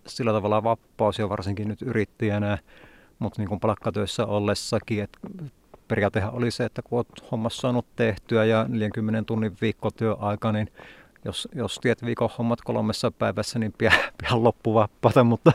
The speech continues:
ku-, kuitenkin sille, että paljonhan tullaan tehtyä sille, että jos sattuu jonkun työhomman suomaan valmiiksi ja sopivalla suunnalla,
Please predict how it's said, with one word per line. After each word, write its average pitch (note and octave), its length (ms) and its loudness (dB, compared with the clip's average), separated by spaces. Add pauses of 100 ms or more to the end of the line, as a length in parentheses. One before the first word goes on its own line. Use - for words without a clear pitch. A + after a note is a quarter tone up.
(440)
ku-, - 220 -2
kuitenkin A2+ 460 0
sille, A2 400 0
että G#2+ 180 0
paljonhan A2+ 400 2
tullaan G#2+ 340 -2
tehtyä G#2+ 460 -2
sille, G#2 340 -2
että G2+ 280 -4 (720)
jos - 160 -6
sattuu A2 340 -2
jonkun G#2 280 -2
työhomman G#2 460 0
suomaan G#2+ 480 -2
valmiiksi A2+ 640 -2
ja G#2 100 -4
sopivalla G#2 500 -4
suunnalla, G#2+ 580 -2